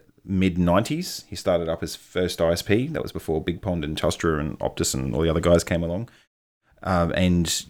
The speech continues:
you notice that industries go in, um, they, they go in different swings where you'll see the industry start to become really, really price focused. Like, the pizza industry was really price focused there for a while. Um, and then you'll have people that will provide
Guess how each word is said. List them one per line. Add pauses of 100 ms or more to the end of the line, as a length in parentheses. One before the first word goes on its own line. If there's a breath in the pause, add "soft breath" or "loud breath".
you
notice
that (200)
industries
go
in,
um,
they,
they
go
in
different
swings
where
you'll
see (100)
the
industry
start
to
become
really,
really
price
focused. (320 soft breath)
Like,
the
pizza
industry
was
really
price
focused
there
for
a
while. (460 soft breath)
Um, (100)
and
then (260)
you'll
have
people
that
will
provide